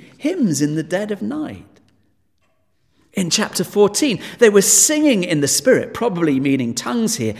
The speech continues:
and he talks about singing with his mind. Well, maybe they are songs that are known.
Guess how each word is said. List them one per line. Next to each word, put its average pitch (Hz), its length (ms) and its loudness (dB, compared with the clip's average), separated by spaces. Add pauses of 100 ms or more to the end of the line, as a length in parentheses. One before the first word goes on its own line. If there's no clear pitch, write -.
(200)
and 160 160 -2
he 170 100 -2
talks 190 320 -2
about 156 280 -4
singing 156 400 2
with 139 120 2
his 131 180 0
mind. 160 460 -2
Well, 147 220 0
maybe 151 280 0
they 131 220 2
are 123 80 -2
songs 120 560 0 (340)
that 123 160 -4
are 117 80 -4
known. 123 540 -2